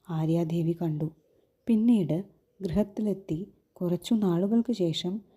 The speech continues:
ഗർഭിണിയാണെന്ന് അറിഞ്ഞു. ആ പുണ്യവതിയായ ദേവി പിന്നീട് ഓരോ ദിവസങ്ങളും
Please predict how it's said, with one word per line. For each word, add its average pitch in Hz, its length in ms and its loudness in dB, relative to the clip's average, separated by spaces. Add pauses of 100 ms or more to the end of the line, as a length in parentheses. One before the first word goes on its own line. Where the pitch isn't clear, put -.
(320)
ഗർഭിണിയാണെന്ന് 180 1000 2
അറിഞ്ഞു. 156 420 -2 (680)
ആ 185 100 -2
പുണ്യവതിയായ 208 960 2
ദേവി 165 500 0 (240)
പിന്നീട് 165 560 0 (320)
ഓരോ 185 340 2
ദിവസങ്ങളും 165 800 -2